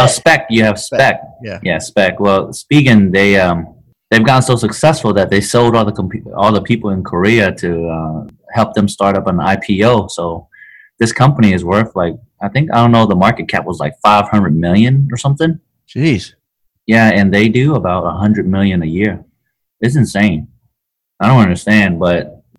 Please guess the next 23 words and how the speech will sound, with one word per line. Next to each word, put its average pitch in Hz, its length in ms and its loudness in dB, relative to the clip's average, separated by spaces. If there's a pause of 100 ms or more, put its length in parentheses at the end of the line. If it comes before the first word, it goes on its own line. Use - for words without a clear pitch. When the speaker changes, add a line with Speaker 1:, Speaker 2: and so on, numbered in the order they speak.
(140)
Speaker 1:
now 113 400 2
they're 113 120 0
just 101 260 -4
suing 143 280 6
everybody. 87 600 0 (180)
They, 101 180 4
like, 92 180 2
trademark 113 720 2
and 92 120 -4
patent 95 340 -2
everything, 87 720 -2
and 90 100 -2
now 98 200 0
they're 95 100 -4
just 92 220 -4
going 95 420 0
after 98 300 -2
people 82 360 -8
and 78 160 -4
just 80 240 -12
knocking 87 380 -2
them 80 100 -2
out. 82 300 -2